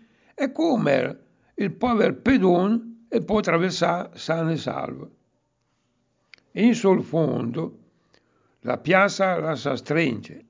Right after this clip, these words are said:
e poi la si desdubbia.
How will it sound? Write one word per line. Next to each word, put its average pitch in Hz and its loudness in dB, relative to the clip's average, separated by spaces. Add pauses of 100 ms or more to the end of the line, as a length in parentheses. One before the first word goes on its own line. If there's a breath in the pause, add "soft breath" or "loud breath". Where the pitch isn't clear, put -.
e - -6
poi 226 4
la 165 -2
si 180 -2
desdubbia. 156 -4